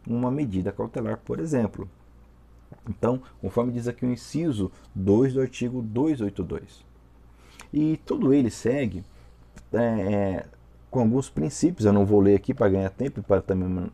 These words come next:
não cansá-los, mas basicamente, e conforme eu disse, nós temos aqui alguns parágrafos incluídos pelo pacote anticrime, que vai explicitar o quê? Que além de necessária, além de adequada,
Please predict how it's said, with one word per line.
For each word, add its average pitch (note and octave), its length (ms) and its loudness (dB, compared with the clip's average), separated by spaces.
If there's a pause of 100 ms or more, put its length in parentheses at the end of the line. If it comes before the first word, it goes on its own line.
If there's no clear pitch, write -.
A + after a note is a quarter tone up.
(100)
não F#2 200 -2
cansá-los, G#2+ 580 -6
mas A2 200 -4
basicamente, F#3+ 880 -4 (380)
e G2 60 -2
conforme A#2 380 2
eu F#2+ 40 2
disse, A2 220 -2
nós G2 180 -4
temos G2+ 240 -2
aqui G2 140 -2
alguns F#2+ 220 -2
parágrafos G2+ 640 -4
incluídos A2+ 440 -4
pelo F#2+ 180 -2
pacote F#2 380 -8
anticrime, - 460 -6 (280)
que B2+ 120 -2
vai C3+ 120 2
explicitar C#3+ 600 -2
o D3+ 60 -4
quê? D#2 320 -8 (800)
Que C3+ 260 4
além D#3+ 320 6
de F#3 100 2
necessária, F2 840 0 (800)
além B2+ 520 0
de F2+ 100 -2
adequada, E2+ 720 -4